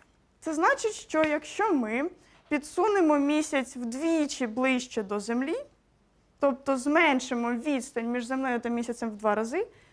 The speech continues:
то сила зросте в чотири, в два в квадраті. Власне, це та залежність, яку зміг вивести Ньютон. Втім, це все ще не повна формула.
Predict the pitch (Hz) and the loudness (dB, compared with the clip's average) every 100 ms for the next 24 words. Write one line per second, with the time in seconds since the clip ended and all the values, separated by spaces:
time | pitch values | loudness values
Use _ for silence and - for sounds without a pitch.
0 | _ - 269 247 - - 311 453 440 269 | _ 0 2 2 0 0 4 6 4 2
1 | 233 240 240 - 285 - - - 277 - | -2 -2 -2 0 0 0 -8 -4 -4 0
2 | 285 226 - _ _ - 214 240 220 202 | 0 0 -4 _ _ -20 -6 0 0 2
3 | 240 302 - 285 240 220 202 - _ _ | 2 0 0 -2 2 0 -2 -12 _ _
4 | _ _ _ _ _ _ _ _ _ _ | _ _ _ _ _ _ _ _ _ _
5 | _ _ _ _ _ - 226 254 349 453 | _ _ _ _ _ -8 2 6 6 4
6 | 453 453 - 302 269 294 359 370 247 240 | 2 2 2 0 4 4 6 6 6 6
7 | 269 320 - 285 262 254 233 254 339 277 | 4 -2 -4 -2 -2 -2 -2 -2 -2 0
8 | 262 262 285 - 302 359 359 262 208 - | 0 0 -4 -2 0 0 2 2 0 -10
9 | _ _ _ _ _ _ - 269 254 - | _ _ _ _ _ _ -2 -2 -2 2
10 | 320 415 453 - 285 302 - 269 254 247 | 4 4 0 -2 -2 -2 -4 -4 0 2
11 | 233 233 254 226 196 202 | 2 -2 0 0 -2 -14